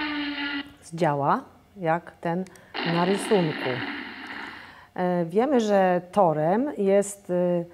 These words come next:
parabola. To sobie pokażemy, że tak właśnie jest.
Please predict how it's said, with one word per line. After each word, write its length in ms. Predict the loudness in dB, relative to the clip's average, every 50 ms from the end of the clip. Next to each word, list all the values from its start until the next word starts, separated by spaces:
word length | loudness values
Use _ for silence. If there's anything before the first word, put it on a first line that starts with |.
| -20 -20 -20 _ -20 -20 -10 _ 2
parabola. 680 | 2 4 4 2 0 0 -2 -2 -2 -2 -2 -2 -4 -6 -6 -6
To 100 | -6 -4
sobie 240 | -4 -4 -6 -6 -6
pokażemy, 540 | -6 -6 -2 -2 0 0 0 -2 -2 -2 -4
że 100 | -6 -6
tak 180 | -6 -8 -8
właśnie 360 | -8 -8 -10 -10 -8 -8 -8
jest. 540 | -6 -6 -6 -6 -8 -10 -12 -20 -20 _ _